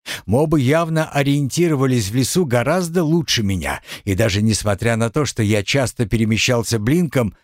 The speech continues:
не то чтобы не отставали, но еще и умудрялись меня обгонять,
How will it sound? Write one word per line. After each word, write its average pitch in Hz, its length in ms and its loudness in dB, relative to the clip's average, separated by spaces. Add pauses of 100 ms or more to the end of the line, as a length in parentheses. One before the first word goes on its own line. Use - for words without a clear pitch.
(260)
не 113 180 2
то 147 240 0
чтобы 147 520 0
не 139 100 0
отставали, 95 760 -4 (200)
но 90 100 -2
еще 92 340 2
и 123 200 0
умудрялись 113 760 0
меня 110 300 0
обгонять, 143 640 -2